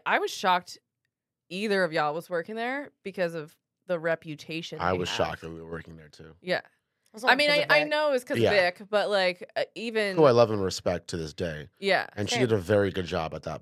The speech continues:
Speaker 2: at that hotel, at that bar. Um, as well as she could, honestly. Her, I think her
Speaker 1: Yeah.
Speaker 2: hands were tied for most of it, so.
Speaker 3: Yeah.
Speaker 1: Well, I feel like for the most part, like, it,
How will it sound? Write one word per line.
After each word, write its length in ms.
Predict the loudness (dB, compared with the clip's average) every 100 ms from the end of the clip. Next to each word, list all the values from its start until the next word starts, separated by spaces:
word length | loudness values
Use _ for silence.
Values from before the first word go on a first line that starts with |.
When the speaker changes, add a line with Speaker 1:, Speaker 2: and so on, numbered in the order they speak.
| _ -10
Speaker 2:
at 140 | -10
that 240 | -10 -12 -16 _ _ _ _ _
hotel, 340 | -12 -10 -10 -10
at 40 |
that 100 | -12
bar. 260 | -16 -20 -20 _ _ _ _ _ _ -6
Um, 220 | -6 -2
as 160 | -2 -2 -4 2
well 220 | 4 4
as 60 |
she 120 | 2 -4
could, 300 | -2 -2 -2
honestly. 340 | -8 -6 -6
Her, 160 | -6 -8
I 40 |
think 120 | -6 -2
her 60 |
Speaker 1:
Yeah. 100 | 0
Speaker 2:
hands 120 | -2 -4
were 60 |
tied 220 | -10 -12
for 80 | -8
most 200 | -8 -8
of 100 | -12
it, 120 | -14
so. 260 | -12 -14 -14 -18 _
Speaker 3:
Yeah. 100 | -2 2
Speaker 1:
Well, 40 |
I 140 | 2
feel 140 | 2 -2
like 120 | -4
for 100 | -6
the 60 | -4
most 220 | -4 -4
part, 220 | -2 0
like, 240 | 0 -2 -2
it, 380 | -2 -2 -4